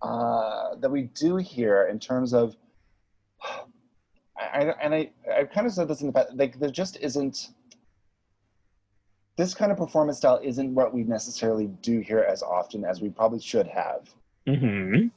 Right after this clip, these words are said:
Speaker 1: And I think we're gonna s-, see this now and be like, "We need to do this more often." Hopefully this is gonna become a consistent thing in Canada.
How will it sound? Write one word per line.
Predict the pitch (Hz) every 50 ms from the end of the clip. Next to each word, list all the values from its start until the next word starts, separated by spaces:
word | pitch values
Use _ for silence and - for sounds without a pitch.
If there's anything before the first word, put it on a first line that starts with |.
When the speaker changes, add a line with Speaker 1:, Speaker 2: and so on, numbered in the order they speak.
| _ _ _ -
Speaker 1:
And | 120
I | 123
think | 120 127 160 165 135
we're | 131 139 143 139
gonna | 135 139 135
s-, | - - - - -
see | - - - 147 143
this | 139 135 123 123
now | - 127 117 113 113
and | 113 110 101
be | 117 113
like, | 110 107 101 -
"We | 123 117
need | 117 117 98
to | -
do | 101 113 110
this | 104 98 -
more | 107 104 98
often." | 92 101 101 101 - 117 110 98
Hopefully | 92 110 110 - 127 117
this | 110 107 -
is | 113 98
gonna | - 107 107
become | 101 104 - 104 101
a | 95
consistent | - 104 - - 110 - - 110 101 92
thing | - 113 113
in | 107 101 101
Canada. | - - 110 104 101 98 90 85 82 -